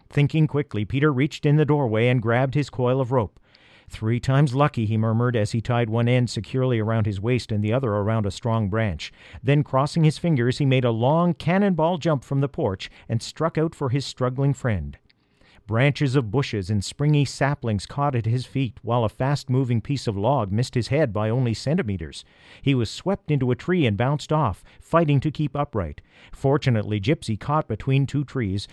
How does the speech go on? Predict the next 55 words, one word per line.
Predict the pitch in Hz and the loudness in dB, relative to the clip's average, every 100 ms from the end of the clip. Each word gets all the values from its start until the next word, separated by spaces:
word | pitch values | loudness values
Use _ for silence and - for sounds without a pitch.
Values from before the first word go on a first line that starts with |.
| - | -8
and | - 120 | 0 2
had | 123 131 | 2 0
the | |
wisdom | 127 185 180 170 | 2 0 0 -2
to | 180 | -2
stay | - 170 175 | -2 0 2
there | 113 113 | 2 2
until | 127 - 135 | 0 0 -2
Peter | - 143 147 | -2 -4 -2
had | 139 | -2
reached | 127 127 - | -2 -4 -4
her. | - 82 - _ _ _ | -8 -10 -12 _ _ _
She | - 120 | -6 -2
got | 117 127 | 2 2
a | |
good | 101 135 | 2 0
hold | 107 139 135 95 | 2 2 0 0
with | 113 | -4
her | 113 | -6
teeth | 95 143 135 - | -4 -2 -2 -2
on | 104 | -4
the | 98 | -2
collar | - 135 123 110 | 0 0 2 0
of | 98 | 0
his | 127 110 | -2 -2
pajamas, | 110 107 131 131 76 - - - | -4 -2 0 0 -2 -10 -18 -6
while | 123 123 | -2 -2
Peter | - 175 123 | -2 -2 0
began | 120 131 143 | 0 2 0
to | 151 | -2
pull | 127 131 | -2 -2
them | 131 143 | 0 0
back. | 170 175 - - _ _ _ _ - | 0 -2 -6 -16 _ _ _ _ -4
The | 123 | 0
water | 165 214 | 0 2
had | 170 | 2
not | 139 156 202 | 2 2 2
yet | 180 170 | -2 0
risen | 190 151 | 0 2
above | 123 113 143 | 2 2 -2
Peter's | - 160 117 - | -2 -2 -2 0
head, | 151 131 78 - _ - | 0 0 -2 -10 _ -4
but | 131 | -2
the | - | -4
current | - 202 147 131 | -2 2 2 0
would | 135 | 0
not | 147 170 | 0 0
let | 165 156 | 0 0
him | 151 160 | 2 2
put | 147 139 | 2 -2
his | 127 | -4
feet | - 165 | -4 -2
onto | 104 117 131 | 0 -2 -2
the | 127 | -4
ground, | 123 143 120 80 | 0 0 0 -2